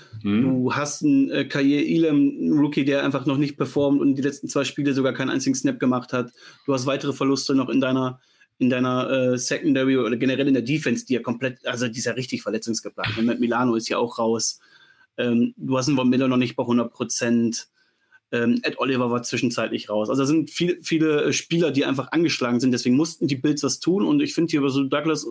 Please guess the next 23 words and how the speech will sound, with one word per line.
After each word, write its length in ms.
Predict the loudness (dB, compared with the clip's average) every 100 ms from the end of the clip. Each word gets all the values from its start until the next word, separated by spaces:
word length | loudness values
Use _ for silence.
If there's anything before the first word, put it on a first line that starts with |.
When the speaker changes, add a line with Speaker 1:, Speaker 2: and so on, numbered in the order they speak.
| -6
Speaker 2:
eigentlich 380 | -4 -2 -2 -4
ein 60 |
perfekter 520 | -6 -4 -4 -2 -4
Fit 300 | -2 -2 -2
auch 140 | -2 -2
für 140 | 0
diese 200 | 2 0
Defense. 460 | 0 -4 0 -2 0
Der 60 |
passt 260 | -4 -4 -2
da 60 | 0
sehr, 200 | 0 0
sehr 140 | 0
gut 240 | 0 -2
rein. 320 | 0 0 0 -4 -18 -20 -12
Das 100 | -4
ist 160 | 0
ein 80 | 0
Spieler 420 | -2 -2 0 0
auch, 280 | 0 -2 -4 _ -20 -20 -12 -2
der, 380 | -2 0 -2 0
ähm, 560 | 2 2 2 2 -2 _ _ _ _ _ _ _ -6
stark 580 | -6 -2 -2 -2 -6